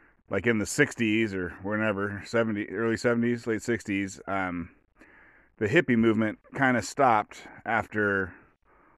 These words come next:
Altamount and the Manson family. I believe Altamount was the Rolling Stones concert where they hired the Hells Angels to be security, and the secu-, you know,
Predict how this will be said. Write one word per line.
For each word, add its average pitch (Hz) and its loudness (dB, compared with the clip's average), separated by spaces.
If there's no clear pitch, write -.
Altamount 117 2
and 104 -2
the 107 -2
Manson 113 -2
family. 82 -10
I 90 -6
believe 113 4
Altamount 104 4
was 95 -2
the 90 -4
Rolling 110 2
Stones 113 -2
concert 98 -2
where 95 -2
they 92 0
hired 101 2
the 92 0
Hells 104 0
Angels 107 -2
to 95 -6
be 101 -2
security, 90 -4
and 87 -4
the 85 -10
secu-, 98 -6
you 92 -6
know, 78 -10